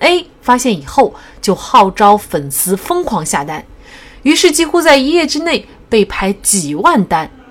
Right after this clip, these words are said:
等到淘宝店铺回过神来，才发现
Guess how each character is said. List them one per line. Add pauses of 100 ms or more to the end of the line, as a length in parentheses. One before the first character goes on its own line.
(420)
等
到
淘
宝
店
铺
回
过
神
来，
才
发
现